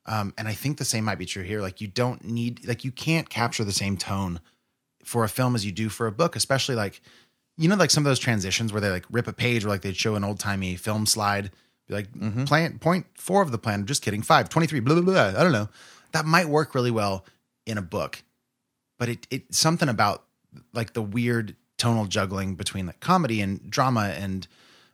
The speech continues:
Speaker 1: romance. Like, it didn't work.
Speaker 2: No. And
Speaker 1: For
Speaker 2: I was
Speaker 1: me.
Speaker 2: expecting a mystery movie. Like,
Speaker 1: Yes.
Speaker 2: and it could have very easily been a mystery movie. And I feel like the, the, the plot just got degraded and distracted, and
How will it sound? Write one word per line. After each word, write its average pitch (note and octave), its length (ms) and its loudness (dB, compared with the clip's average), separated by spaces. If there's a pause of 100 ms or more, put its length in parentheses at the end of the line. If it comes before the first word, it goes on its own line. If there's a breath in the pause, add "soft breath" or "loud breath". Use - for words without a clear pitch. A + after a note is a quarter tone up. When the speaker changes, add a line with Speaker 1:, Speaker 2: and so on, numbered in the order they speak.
(200 soft breath)
Speaker 1:
romance. A#2+ 380 2
Like, A2+ 120 -4
it A2 100 -6
didn't C#3+ 280 0
work. - 380 -8 (1000)
Speaker 2:
No. A2 200 -2 (460 soft breath)
And A#2+ 180 -2
Speaker 1:
For C3+ 140 4
Speaker 2:
I B2+ 40 8
was A2+ 120 4
Speaker 1:
me. - 40 2
Speaker 2:
expecting B2 680 2
a A2 100 -2
mystery B2 480 4
movie. F2+ 420 -8 (220)
Like, F#2+ 400 -10 (320)
Speaker 1:
Yes. - 360 -2
Speaker 2:
and D#3+ 100 4
it - 80 0
could G#3 180 8
have F#3 120 4
very D#3 320 4
easily C#3 440 4
been A2 200 0
a G2 40 -2
mystery F#2 360 -8
movie. D#2 340 -10
And F2 160 -6
I A2+ 40 -4
feel C3+ 200 -2
like B2+ 180 0
the, A#2 120 2
the, A2 220 -4 (160)
the B2+ 100 -2
plot B2 340 2
just G#2+ 180 -10
got G2 220 2
degraded G2 600 -2
and F2+ 180 -6
distracted, F#2+ 840 -2
and F2+ 380 -8